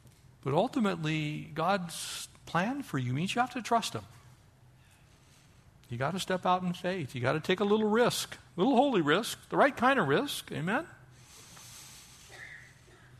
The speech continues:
If you wanna be blessed by God, let me tell you something. The best way to be blessed by God is to not hold back. Be obedient and be all in.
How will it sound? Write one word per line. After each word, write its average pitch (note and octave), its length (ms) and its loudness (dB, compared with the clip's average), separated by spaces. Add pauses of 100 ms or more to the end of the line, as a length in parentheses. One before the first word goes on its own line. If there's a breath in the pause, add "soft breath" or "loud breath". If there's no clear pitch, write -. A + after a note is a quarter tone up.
(100)
If B2 80 -4
you G3 100 6
wanna C#4 160 6
be G#3+ 140 0
blessed E3 360 4
by C#3+ 120 6
God, B2 280 6
let B2 80 0
me C#3 80 -2
tell C3+ 160 0
you A#2 60 0
something. A2+ 260 -2
The A#2 60 -6
best G#3 260 6
way G#3 120 6
to G#3 60 0
be F3+ 120 0
blessed C#3+ 320 4
by D3+ 140 -2
God B2 340 4 (500 loud breath)
is B2+ 200 -2
to - 120 -4
not A2+ 220 6
hold A2+ 240 -4
back. G2 320 -4 (1120)
Be F#3 220 6
obedient D3+ 680 2 (420)
and A2+ 180 0
be A2+ 100 2
all G#2 280 0
in. F#2 260 -8